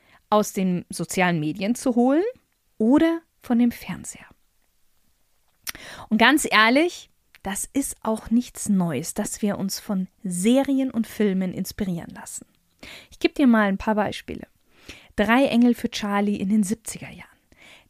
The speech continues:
Dallas und der Denver Clan in den achtziger Jahren.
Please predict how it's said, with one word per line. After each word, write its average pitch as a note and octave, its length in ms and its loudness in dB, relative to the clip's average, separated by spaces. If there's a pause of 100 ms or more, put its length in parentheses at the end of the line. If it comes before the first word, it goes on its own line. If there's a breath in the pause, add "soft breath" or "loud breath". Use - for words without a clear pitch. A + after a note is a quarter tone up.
Dallas A3+ 640 6
und G#3 120 -4
der A#3+ 80 0
Denver B3 420 8
Clan F#3 460 2 (440)
in F#3 120 -6
den F3 140 -2
achtziger F3+ 460 -2
Jahren. - 340 -12